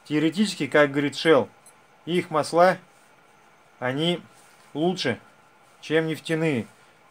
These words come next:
Тем, что лишены косяков нефти. Какие косяки у нефти? Это асфальт,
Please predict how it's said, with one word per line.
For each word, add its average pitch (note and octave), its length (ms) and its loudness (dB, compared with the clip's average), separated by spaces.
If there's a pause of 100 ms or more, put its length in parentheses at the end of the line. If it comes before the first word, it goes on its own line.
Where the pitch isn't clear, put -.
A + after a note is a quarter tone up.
(140)
Тем, E3+ 220 0
что - 160 -2
лишены D#3 540 -2 (520)
косяков E3 480 0
нефти. C3+ 480 -6
Какие C#3+ 240 -6
косяки G3 360 -6
у F#3+ 60 -4
нефти? F3 420 -4 (520)
Это D3 220 2
асфальт, F3+ 340 2